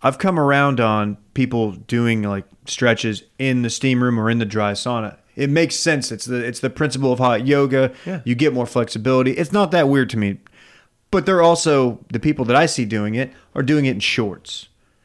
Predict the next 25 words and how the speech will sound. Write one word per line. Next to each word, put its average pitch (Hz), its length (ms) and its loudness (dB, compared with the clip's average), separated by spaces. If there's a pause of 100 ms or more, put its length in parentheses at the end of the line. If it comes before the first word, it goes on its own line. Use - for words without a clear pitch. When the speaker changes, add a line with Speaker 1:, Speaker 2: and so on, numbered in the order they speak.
(180)
Speaker 1:
So 139 220 2
I 127 100 6
don't 135 180 2
have 131 160 2
to 123 100 -2
look 120 240 0
at 113 140 -4
their 110 140 0
sack 104 540 0 (380)
and 117 140 0
then 117 160 0
wonder, 117 340 2
like, 107 200 0
"Where's 113 280 0
the 104 80 -6
piece? 107 480 -6 (200)
Oh, 123 100 2
there's 127 240 0
the 113 60 -2
piece. 117 320 -2
It's, 113 200 -6
it's 113 180 -6
on 110 120 -2
his 104 120 -4
stomach." - 540 -6